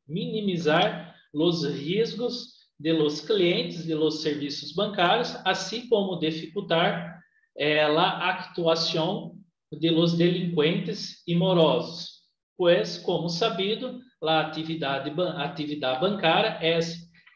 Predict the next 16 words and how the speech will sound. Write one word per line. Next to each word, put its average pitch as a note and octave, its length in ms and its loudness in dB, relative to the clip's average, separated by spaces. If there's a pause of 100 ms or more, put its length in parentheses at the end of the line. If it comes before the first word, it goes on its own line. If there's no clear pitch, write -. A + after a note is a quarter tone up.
(200)
é B2+ 160 2
riesgosa F3+ 1200 2
como F3+ 300 2
la, F3+ 500 2 (180)
como F#3+ 300 2
la G3+ 120 6
sua D#3 380 2
denominação D#3 840 0
riesgosa E3 580 0
inerente E3+ 460 0
à E3+ 120 0
atividade, E3+ 840 -2 (600)
é, C3 380 0
desarrazoada. D#3+ 920 2 (840)
Dicha F#3+ 440 2
lei G3 520 4